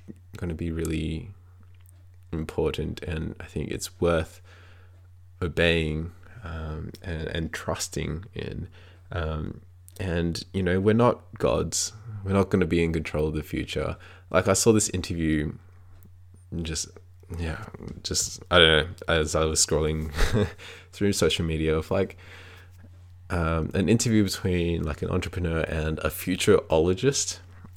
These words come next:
And that was the oddest thing in my head.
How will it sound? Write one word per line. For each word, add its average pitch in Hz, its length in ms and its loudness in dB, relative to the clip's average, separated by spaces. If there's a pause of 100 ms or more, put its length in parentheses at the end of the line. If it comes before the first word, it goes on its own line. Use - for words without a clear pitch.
(140)
And 82 340 0
that - 260 4
was 107 400 6
the 92 340 6
oddest 82 340 4
thing 80 420 0 (460)
in 85 100 2
my 62 120 -2
head. - 360 -6